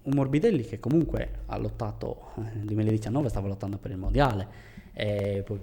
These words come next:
poi vinto da Marquez, eh, lottato veramente tanto con Quartararo, un,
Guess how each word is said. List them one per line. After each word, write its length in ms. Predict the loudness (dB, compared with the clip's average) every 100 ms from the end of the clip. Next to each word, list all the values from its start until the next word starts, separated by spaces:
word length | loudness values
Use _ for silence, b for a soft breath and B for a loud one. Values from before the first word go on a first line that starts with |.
| -4
poi 100 | -4
vinto 240 | -2 -2 0
da 120 | 2
Marquez, 500 | 4 2 0 -2 0
eh, 340 | 2 2 2
lottato 400 | 0 -4 -4 -2 0
veramente 480 | 2 2 0 -2 -6 -10 -20 -6
tanto 300 | -4 -2 -2
con 120 | -4
Quartararo, 960 | -4 -4 0 4 6 8 8 8 6
un, 520 | 2 -6 -8 -8 -8